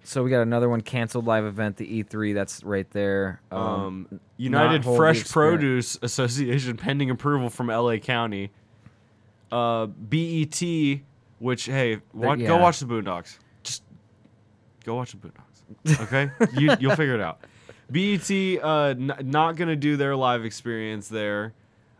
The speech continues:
Speaker 2: Uh, Anime Expo is gonna do a virtual event over the fourth of July. It's, it seems like, and then the, the, li-, the few of them are doing, are going to decide whether to be live or virtual, but that'll be
Speaker 1: Re-,
Speaker 2: July.
Speaker 1: refresh my memory. Last year, what was their reason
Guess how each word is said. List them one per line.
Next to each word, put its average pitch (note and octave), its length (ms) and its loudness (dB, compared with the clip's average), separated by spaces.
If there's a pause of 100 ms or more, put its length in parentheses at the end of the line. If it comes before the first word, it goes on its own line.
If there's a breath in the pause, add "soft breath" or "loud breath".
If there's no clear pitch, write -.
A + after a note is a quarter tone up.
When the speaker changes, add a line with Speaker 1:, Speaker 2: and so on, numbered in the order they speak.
(100)
Speaker 2:
Uh, A#2+ 260 -2
Anime D3 300 -2
Expo C#3+ 380 -2
is B2+ 100 -2
gonna C3 160 -4
do B2+ 120 -2
a A2 40 -2
virtual B2 540 -2
event A2 240 -4
over G#2+ 140 -4
the G2+ 60 -8
fourth A2+ 280 -8
of G#2 80 -12
July. F#2+ 600 -4 (1080)
It's, D3 180 -2 (100)
it D3 120 -2
seems F#3 340 -4
like, E3 340 -2
and D3+ 160 0
then D3+ 200 0
the, C#3 120 0
the, B2+ 160 -2
li-, B2 200 -2
the B2 160 -4
few C#3+ 280 0
of C3 120 -4
them A#2+ 260 -4
are A2+ 140 0
doing, A2+ 280 0
are G#2 200 -2
going G#2 240 -4
to G#2 100 -10
decide G2+ 380 -2
whether F#2+ 200 -4
to F2+ 80 -8
be F2 120 -8
live F2 280 -4
or F2 40 -14
virtual, F#2 340 -8
but G#2 160 -6
that'll F3 200 0
be D3 100 -2
Speaker 1:
Re-, D#3 100 4
Speaker 2:
July. D3+ 320 2
Speaker 1:
refresh G3+ 320 2
my G3+ 140 0
memory. C3 360 2
Last B2+ 400 -2
year, B2+ 140 0
what A2 260 0
was G#2+ 200 -6
their G#2 180 -2
reason G#2+ 540 -4